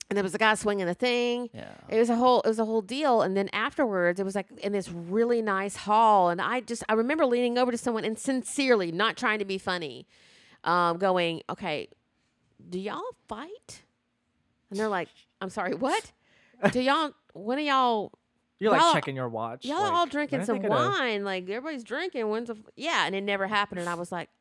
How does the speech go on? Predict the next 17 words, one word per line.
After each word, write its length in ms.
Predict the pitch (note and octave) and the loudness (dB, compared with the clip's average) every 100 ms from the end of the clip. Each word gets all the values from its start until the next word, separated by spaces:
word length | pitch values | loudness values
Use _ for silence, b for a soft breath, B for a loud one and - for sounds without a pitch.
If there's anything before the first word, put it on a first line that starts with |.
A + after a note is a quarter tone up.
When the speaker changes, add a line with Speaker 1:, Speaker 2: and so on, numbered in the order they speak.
| _ _ _ _ _ _ _ b b | _ _ _ _ _ _ _ b b
Speaker 1:
I 60 | A3 | -8
came 200 | - D4 | -6 -4
back 140 | D4+ | -4
from 80 | D4 | -4
the 60 | C4 | -2
wedding 280 | C#4 D#4+ A3+ | -2 -2 -4
and 100 | F3+ | -4
I 60 | |
told 220 | F#3 A#3 A#3 | -6 -6 -6
my 80 | G#3 | -4
mom, 260 | A3+ B3 | -4 -4
I'm 80 | G#3 | -4
like, 200 | F#3+ E3+ - _ _ _ _ _ _ _ - | -4 -6 -10 _ _ _ _ _ _ _ -10
"Nobody 300 | E4 G3+ F3+ | -6 -4 -6
fought." 560 | - E4 C4 - - - _ _ _ _ _ | -10 -12 -12 -14 -20 -20 _ _ _ _ _
She 120 | - | 0
goes, 180 | C4 B3 | 4 4